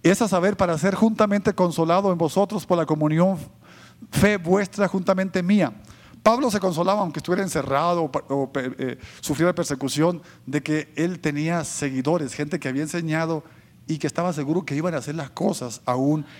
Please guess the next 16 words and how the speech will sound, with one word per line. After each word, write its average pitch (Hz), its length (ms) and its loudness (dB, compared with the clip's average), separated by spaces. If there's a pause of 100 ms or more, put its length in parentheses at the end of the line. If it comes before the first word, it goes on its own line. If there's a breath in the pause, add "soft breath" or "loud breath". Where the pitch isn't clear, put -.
(140 loud breath)
en 143 160 0
su 147 100 -2
ausencia. 139 760 -2 (260 loud breath)
Entonces, 196 360 -2
nadie 196 260 2
puede 214 180 4
desarrollar 180 520 2
todas 196 240 2
estas 202 220 -2
características 180 840 0 (480 loud breath)
mediante 170 380 2
sus 151 160 0
propias 190 360 2
cap-, - 300 -2
eh, 135 240 -12
cualidades 175 880 0